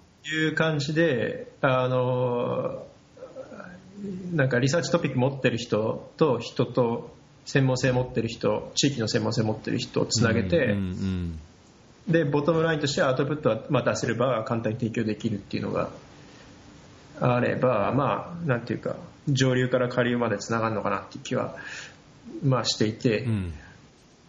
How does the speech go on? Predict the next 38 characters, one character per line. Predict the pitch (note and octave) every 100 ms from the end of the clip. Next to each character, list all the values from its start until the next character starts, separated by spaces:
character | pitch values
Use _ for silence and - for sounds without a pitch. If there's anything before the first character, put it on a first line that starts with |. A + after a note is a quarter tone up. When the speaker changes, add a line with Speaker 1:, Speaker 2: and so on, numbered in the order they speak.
| - - - - E3
Speaker 1:
で、 | C#3+ C#3+
あ | D#3+
と | E3+
は | G#2 F#2 - C3+
ど | C3 D3+
う | A#2+
こ | - A2+ G#2 G2+ - -
う、 | - -
こ | -
の | A#2
や | A#2
る | C3
気 | C#3
の | D#3 D#3
あ |
る | C3+
人 | -
だ | G#2+
け | G#2+
を | A#2
フ | -
ィ |
ル | A2
タ | A2+
ー | A2
か | A2+
け | A2+
て | G2+ G2+
集 | A2
め | G#2+
る |
か | G#2+
っ | G#2
て | - A#2
い | G#2+
う |
Speaker 2:
う | G#2+
ん。 | G2+ G2 F#2+ F2+ E2+ D#2+ D#2 D2+